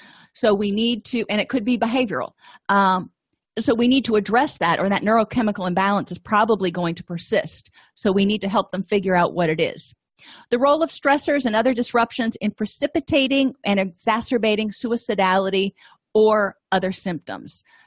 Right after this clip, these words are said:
So, you know, how can we minimize stressors? And let's educate about what stress does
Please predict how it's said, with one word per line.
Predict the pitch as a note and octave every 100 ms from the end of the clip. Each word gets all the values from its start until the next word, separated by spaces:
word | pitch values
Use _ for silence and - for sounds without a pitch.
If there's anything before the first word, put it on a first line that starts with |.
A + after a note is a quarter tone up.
| -
So, | G3+ F#3 F3+ E3 D#3 _ _ -
you | A2
know, | B2+ - _ _ _ _ - -
how | A#3+ C4
can | C4
we | A#3+
minimize | A3 A#3 A3+ G#3 G3
stressors? | - - F#3 - F3+ F3+
And | E3+ G3+ - _
let's | A#3 A3+ - _ _ _
educate | G#3+ A#3 B3+ A#3+ F3
about | F3+ F3+ F3 E3 - _ _ _
what | F#3 G#3 -
stress | - G#3+ F#3+ E3+
does | E3 E3+ - -